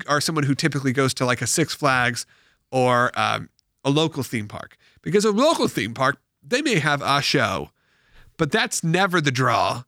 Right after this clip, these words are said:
And it's usually you and five people sitting there watching a, a cruddy magician. At Disney, the live entertainment, at least you'd hope, hopefully, uh, is of a quality that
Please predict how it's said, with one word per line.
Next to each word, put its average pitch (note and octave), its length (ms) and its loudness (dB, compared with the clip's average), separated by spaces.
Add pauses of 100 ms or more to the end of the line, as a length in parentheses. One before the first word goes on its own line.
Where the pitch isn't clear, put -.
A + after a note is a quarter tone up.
(140)
And C3+ 100 -6
it's - 80 0
usually D#3+ 240 2
you E3+ 220 0
and D3+ 100 -2
five B2 340 -2
people G2 360 -8 (840)
sitting - 300 -6
there B2 140 2
watching B2+ 380 2
a, G2+ 120 -6 (120)
a B2 100 -4
cruddy A#2+ 380 -2
magician. A2 440 -4 (960)
At C#3 200 0
Disney, D#3+ 540 0 (220)
the B2+ 100 -2
live D#3 280 0
entertainment, C3 580 0 (100)
at B2+ 80 -8
least C3+ 420 -2
you'd A#2+ 220 -2
hope, F3 240 -2
hopefully, B2+ 520 -4 (420)
uh, C3 160 -2
is C3+ 120 2
of C#3 120 0
a B2+ 40 -2
quality B2+ 600 0
that - 220 -8